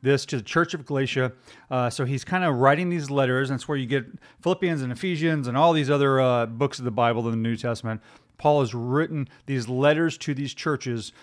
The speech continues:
that he, they've had established along the way. We, uh, they're talking about the church of Galatia. They've fallen back to the kind of the Mosaic laws, the old laws of the Old Testament, of the scriptures as they call them, and have yet to kind of embraced Christ as their Savior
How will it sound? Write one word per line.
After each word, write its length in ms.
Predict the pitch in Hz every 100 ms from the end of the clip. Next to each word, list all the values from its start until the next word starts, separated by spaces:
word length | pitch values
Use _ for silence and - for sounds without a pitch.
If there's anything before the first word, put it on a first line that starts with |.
| -
that 160 | - 117
he, 100 | 127
they've 260 | 131 139 139
had 160 | 135
established 640 | 120 - 190 175 127 120 135
along 260 | 120 123
the 60 | 117
way. 300 | 110 104 104 _ -
We, 320 | 143 139 135
uh, 300 | 131 120 113
they're 140 | 127
talking 200 | 131 165
about 120 | 151
the 40 | 120
church 200 | 202 175
of 80 | 151
Galatia. 320 | 151 139 135
They've 140 | 127
fallen 280 | - 170 156
back 260 | 131 127 - - _
to 200 | - 131
the 180 | 117 117
kind 180 | - 139
of 40 |
the 120 | 120 120
Mosaic 560 | 131 139 120 135 135
laws, 340 | 123 123 123 110
the 120 | 123
old 180 | 135 127
laws 320 | 127 120 110
of 40 |
the 120 | 117
Old 160 | 120 110
Testament, 420 | 127 113 117 113 - -
of 100 | 120
the 80 | 110
scriptures 460 | - 147 135 123 110
as 100 | 101
they 80 | 113
call 220 | 113 107
them, 180 | 110 101 - -
and 220 | 117 117
have 260 | 107 123 107
yet 300 | 127 135 135
to 300 | 143 127 120
kind 260 | 120 131 123
of 140 | 110
embraced 720 | 117 113 127 139 143 - -
Christ 500 | - 147 135 123 -
as 260 | 117 123 107
their 160 | 123
Savior 540 | - 131 120 113 113